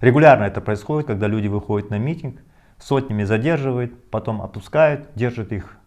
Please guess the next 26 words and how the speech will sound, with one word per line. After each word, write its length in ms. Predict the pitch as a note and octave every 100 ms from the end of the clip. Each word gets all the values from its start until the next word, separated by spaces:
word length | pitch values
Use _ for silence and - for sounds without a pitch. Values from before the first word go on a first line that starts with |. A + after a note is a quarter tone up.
| _ _ -
какое-то 420 | G#2+ G#2+ G2+ G2+
время, 520 | A#2+ D#3 D3 B2+ - - -
никакие 340 | A2 G#2 B2+
протоколы 520 | A2 G#2+ G#2+ A2+ G2+
реально 260 | G#2 G#2+ F#2+
не 240 | F#2+ D3
составляются. 920 | D#3 C3 B2 A#2 A2+ A2 G#2+ G2+ F#2 - _ _ -
И 80 | A#2
вот 180 | C#3 C#3
режим, 420 | B2 F3 G3+ -
который 540 | A2+ C3 A#2+ A#2 A2+ -
нарушает 680 | A2+ A#2+ - C3+ A#2+ F#2 - _
сплошь 440 | - - C#3+ C#3 A2+
рядом 440 | B2 A#2 F#2+ F2+ G2+
законы, 560 | G2+ G2+ D3+ C3 E2+ - _ _ _ _ _ _ _ _ _
который 380 | A2 D3+ E3 D3+
отправляет 540 | C3 C3+ D#3 E3+ C#3+
в 100 | -
тюрьмы, 460 | D#3+ F3 C3+ F2 - - _ _
просто 400 | - D3+ E3+ -
прямо 600 | G#2+ B2+ D#3 D3+ G#2 F#2 - _ _ _ -
нарушая 560 | A2 A#2+ B2+ D#3+ D3 A2+
нормы 320 | C3 C#3+ A#2+
закона, 440 | A#2 A2 B2 G#2+
нормы 280 | G#2 C#3+ B2
Конституции, 800 | - G#2 - F#3+ G3 F#3+ F#2+ E2